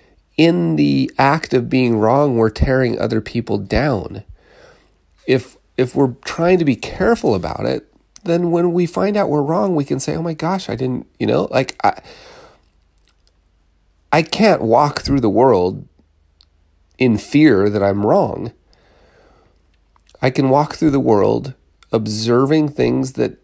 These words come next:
seem to be true to me, seem to be useful to my experience.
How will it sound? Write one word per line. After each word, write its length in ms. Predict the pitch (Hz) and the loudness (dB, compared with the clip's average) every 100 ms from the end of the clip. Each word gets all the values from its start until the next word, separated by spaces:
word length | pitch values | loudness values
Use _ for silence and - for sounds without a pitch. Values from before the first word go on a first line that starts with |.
| _ _ | _ _
seem 520 | - - 117 117 139 | -6 -4 -2 -2 0
to 80 | 139 | -2
be 160 | 139 | -2
true 400 | 143 - 110 110 | -4 -6 -2 -2
to 100 | 104 | 0
me, 360 | 95 85 87 127 139 _ _ _ _ _ _ - - | -2 -4 -4 -6 -10 _ _ _ _ _ _ -16 -12
seem 360 | - 120 120 | -4 0 0
to 100 | 127 | 0
be 80 | 123 | -2
useful 540 | 113 107 135 - - | 0 2 2 0 -4
to 100 | 135 | -4
my 160 | 123 110 | 0 0
experience. 840 | 113 - 92 87 90 - - - | 0 -4 -6 -4 -4 -6 -10 -16